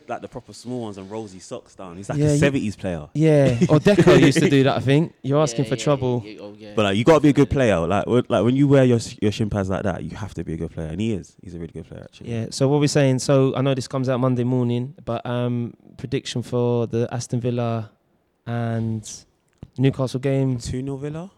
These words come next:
Speaker 3: Yep, we'll go for
Speaker 1: Yeah.
Speaker 3: two nil.
Speaker 1: Two nil Villa.
Speaker 2: And Sheffield United,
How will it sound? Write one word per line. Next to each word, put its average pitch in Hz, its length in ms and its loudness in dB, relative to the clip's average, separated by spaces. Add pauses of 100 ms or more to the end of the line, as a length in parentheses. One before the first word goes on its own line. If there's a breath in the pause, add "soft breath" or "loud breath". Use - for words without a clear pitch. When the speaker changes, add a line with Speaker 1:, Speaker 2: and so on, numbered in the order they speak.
(440)
Speaker 3:
Yep, 117 240 -20
we'll 113 100 -20
go 117 120 -16
for 104 60 -14
Speaker 1:
Yeah. 104 100 -10
Speaker 3:
two 117 160 -14
nil. 131 240 -16
Speaker 1:
Two 104 140 -14
nil 104 120 -6
Villa. 120 140 -2
Speaker 2:
And 117 320 -6 (260)
Sheffield 131 380 -6
United, 120 500 -4